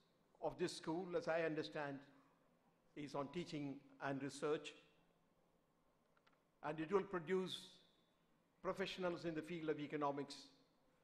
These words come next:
which are badly needed. And it is also most appropriate that this institution is named after Doctor B R Ambedkar, who was a great crusader in the cause of social justice,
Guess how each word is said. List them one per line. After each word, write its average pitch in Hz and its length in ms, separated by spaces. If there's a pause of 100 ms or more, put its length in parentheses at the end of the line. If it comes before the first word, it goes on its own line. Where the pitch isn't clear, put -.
which 156 160
are 143 100
badly 131 560 (260)
needed. 117 320 (1700)
And 135 120
it 143 80
is 147 80
also 165 260
most 151 240
appropriate 147 600 (720)
that 151 180
this 147 180
institution 139 680 (580)
is 139 180
named 147 320
after 139 240
Doctor 139 320
B 139 140
R 131 100
Ambedkar, 131 640 (1400)
who 156 60
was 156 160
a 170 40
great 202 320
crusader 185 540
in 160 160
the 160 80
cause 170 260
of 147 80
social 156 300 (100)
justice, 131 460